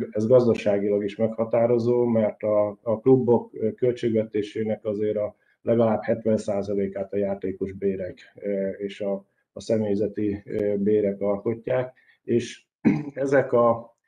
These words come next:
korlátok, amik közül nagyon nehéz kilépni, akkor is, ha valakinek pénze van. A,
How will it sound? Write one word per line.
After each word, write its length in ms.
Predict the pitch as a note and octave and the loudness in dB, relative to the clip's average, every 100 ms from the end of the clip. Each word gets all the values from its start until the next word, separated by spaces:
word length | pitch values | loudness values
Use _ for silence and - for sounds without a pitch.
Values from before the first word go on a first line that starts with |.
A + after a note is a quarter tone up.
| _ _ | _ _
korlátok, 840 | C#3 B2 A2 G#2+ - A#2+ C3+ - | 4 4 2 -2 -6 -6 -8 -10
amik 260 | - A#2 A2+ | -6 -4 -2
közül 380 | B2+ A#2+ B2 B2 | -2 -2 0 2
nagyon 280 | C3 C3 A2+ | 2 2 2
nehéz 440 | A2 A2 G#2+ - | -2 -2 -6 -6
kilépni, 520 | - A#2 A#2+ A#2+ C3+ C3 | -2 0 0 -2 -4 0
akkor 360 | B2+ - G#2+ | -2 -2 -6
is, 160 | A2 - | -6 -6
ha 80 | A2+ | -2
valakinek 520 | A2 G#2 A2 G#2+ G#2 | -2 -2 -6 -8 -8
pénze 360 | A2+ G#2 G2+ | -8 -6 -8
van. 220 | F#2+ F2+ - _ _ _ | -10 -12 -16 _ _ _
A, 60 | - | -18